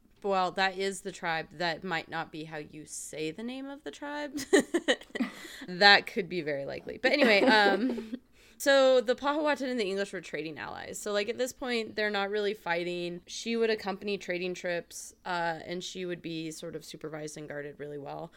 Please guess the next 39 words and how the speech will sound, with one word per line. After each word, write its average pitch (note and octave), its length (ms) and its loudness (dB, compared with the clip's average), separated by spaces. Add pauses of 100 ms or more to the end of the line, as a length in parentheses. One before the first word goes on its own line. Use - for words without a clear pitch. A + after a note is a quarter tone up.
(240)
So C#4 220 0
it's A#3+ 220 -4
likely G3+ 340 -2
that G3+ 140 -6
people F3+ 260 -6
recognized D#3 680 -10
that D#3+ 120 -14
she - 180 -12
was D3+ 160 -10
important - 840 -14
in D#3 120 -14
some - 220 -14
way. C#2 200 -18 (100)
As A#3 200 4
she C#4 160 -6
got B3+ 200 0
older, G3 540 -2 (420)
she G#3+ 400 -4
actually G3 400 -6
married E3+ 560 -6
someone E3 340 -12
from E3+ 340 -12
her F3 120 -12
tribe E3+ 460 -8 (400)
whose G3 180 -8
name F3+ 160 -4
was E3+ 340 -8 (380)
Kokuum. C#4+ 680 -10 (200)
And A3+ 200 2
he B3+ 180 -4
wasn't E4 480 -2
a B3 40 -2
very B3 360 2
high A3 160 0
status A3 360 -2
person, A3 440 -4
but F#3 340 0
Matoka, F3+ 680 -6 (340)
Matokawa? A3 920 -8